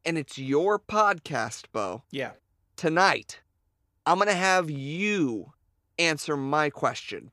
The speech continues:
Speaker 1: Bo, what is karate?
Speaker 2: Mike, karate is discipline. It's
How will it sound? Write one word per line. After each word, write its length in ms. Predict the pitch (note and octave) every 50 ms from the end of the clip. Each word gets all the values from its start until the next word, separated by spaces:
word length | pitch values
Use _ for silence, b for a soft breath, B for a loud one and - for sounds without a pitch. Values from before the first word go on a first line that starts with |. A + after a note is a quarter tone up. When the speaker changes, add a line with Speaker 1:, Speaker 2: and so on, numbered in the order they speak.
| _
Speaker 1:
Bo, 380 | - D3+ D#3+ F3+ G3 A#3 C#4+ - _ _ _ _ _ _ _ _ _ _ _ _ _ _ _ _ _ _ _ _ _ _ _
what 580 | - A#2 B2+ C#3+ E3 G3 G#3+ _ - - - - _ _ _ _ _ _ _ _ _ _ _ -
is 640 | C#3+ D#3 D#3 D#3 D#3+ D#3+ D#3 D3+ D3+ D3+ - - - _ _ _ _ _ _ _ _ _ _ _ _ _ _ _ _ _ _ _ -
karate? 760 | - - B2 A#2 A2 A#2 A#2+ B2+ - - - A2 F#2 - - - - _ _ _ _ -
Speaker 2:
Mike, 220 | A3 G#3 G3 -
karate 300 | G3+ A3 A3+ A3 G3+ F#3
is 580 | E3+ D#3+ D3 C#3+ C3+ B2+ A2+ - - - - - G#5+ A5 A5 G#5+ G#5+ G#5+ G#5 G#5+ G#5+ G#5+ G#5+ G#5+ B B B B B B _ - - - - - - - _ _ _ _ _ -
discipline. 720 | C#3 C3 C#3+ C3+ - - G#2+ - A2+ A#2 A2+ A2+ A2+ A2 - -
It's 540 | C3+ C3 C3 C3 - - - - - -